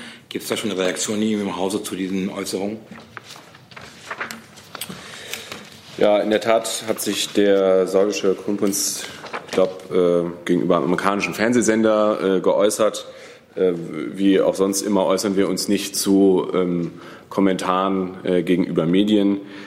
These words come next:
Speaker 2: Äh, wir haben, äh, im Mordfall, äh, Khashoggi ja in aller Deutlichkeit unsere Position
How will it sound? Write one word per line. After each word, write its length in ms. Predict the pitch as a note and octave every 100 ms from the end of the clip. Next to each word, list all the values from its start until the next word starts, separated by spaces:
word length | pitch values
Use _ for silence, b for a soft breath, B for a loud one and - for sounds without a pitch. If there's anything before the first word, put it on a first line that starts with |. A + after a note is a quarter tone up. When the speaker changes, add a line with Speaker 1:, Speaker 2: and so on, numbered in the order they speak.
| B -
Speaker 2:
Äh, 200 | - F2
wir 140 | E2+
haben, 560 | F2+ F2+ G2 F#2+ F#2 F#2
äh, 300 | E2+ E2+ E2+ - -
im 400 | - F2 E2+ E2
Mordfall, 640 | E2+ F2 - F2+ E2+ E2 E2 B B -
äh, 240 | E2 D#2 -
Khashoggi 520 | D#2 G2 F2+ F#2 F2
ja 380 | E2+ E2+ F2 -
in 120 | F2+
aller 240 | - F2+ E2+
Deutlichkeit 640 | F2+ G#2 F#2+ - F#2 F2
unsere 240 | F2 F2
Position 720 | - F2+ E2 - F2 F2 E2+